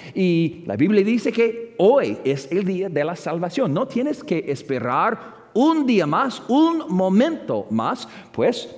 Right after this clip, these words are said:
otra vez, yo estaré aquí al frente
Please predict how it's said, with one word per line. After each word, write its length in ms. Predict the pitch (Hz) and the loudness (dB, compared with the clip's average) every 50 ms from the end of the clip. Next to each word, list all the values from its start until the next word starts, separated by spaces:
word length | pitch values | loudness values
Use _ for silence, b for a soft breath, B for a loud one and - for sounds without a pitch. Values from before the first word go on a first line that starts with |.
| - - - - - _ _ _ _ _ _ _ _ _ _ _ - | -20 -20 -20 -20 -20 _ _ _ _ _ _ _ _ _ _ _ -8
otra 280 | 104 110 123 - 156 156 | -6 -6 -4 -2 -2 -2
vez, 280 | 196 254 208 - - - | -2 -2 -4 -6 -8 -6
yo 220 | 104 117 127 - | -4 -2 -2 -2
estaré 580 | 120 123 113 - - 135 117 123 127 139 143 131 | -4 -6 -6 -6 -6 -6 -4 -4 -2 -2 -2 -2
aquí 400 | 127 - - 175 226 294 - B B B B B B | -2 -2 0 2 2 2 2 B B B B B B
al 160 | - 117 117 | -4 -2 -2
frente 720 | 113 - - - 180 233 294 311 - - 330 349 - - | -4 -4 -4 -2 0 0 0 0 -2 -6 -8 -8 -8 -10